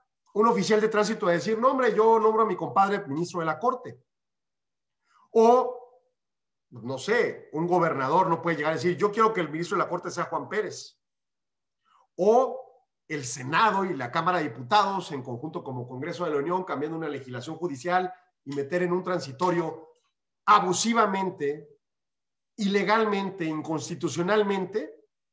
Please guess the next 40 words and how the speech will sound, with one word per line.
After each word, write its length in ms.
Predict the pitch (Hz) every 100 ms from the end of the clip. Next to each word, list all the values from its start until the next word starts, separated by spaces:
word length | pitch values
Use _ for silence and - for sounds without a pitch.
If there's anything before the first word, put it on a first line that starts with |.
| _ -
no 280 | 170 196 208
pueden 360 | 208 220 196 160
determinar 800 | 131 139 135 139 156 135 123 _ _ _
quién 220 | - 185
es 140 | 175 156
el 80 | 143
ministro 320 | 143 139 143
de 60 |
la 60 | 131
Corte 200 | 139 127
y 60 | 123
si 100 | 123
puede 240 | 131 131
prorrogarse 580 | 123 104 107 120 - 104
o 40 |
no 120 | 107
puede 220 | 107 107 107
prorrogarse 580 | 101 90 90 92 -
su 160 | - _
cargo 580 | 151 156 156 170 - _
o 100 | 113
reelegirse 960 | 117 107 107 - 165 127 165 160 - _
o 100 | -
como 160 | - 110
le 140 | 107
quieran 300 | - 135 123
llamar. 240 | 87 - - _ _ _ _ _ _ _ _ _ _ _
No 160 | 120 147
es 120 | 147
órgano 360 | 135 127 123
competente. 720 | 120 104 113 - 104 - _ _ _ _ _ _ _ _ _ _ _ _ _ _ _ _ _ -
Y 80 | 262
la 140 | 311
norma 340 | 311 302 285
vigente, 640 | 285 233 262 240 196 185 175
por 240 | - 175
ejemplo, 460 | 170 214 208 202 160
pudiera 260 | 156 185
alguien 200 | 190 185
decir, 300 | 175 - 220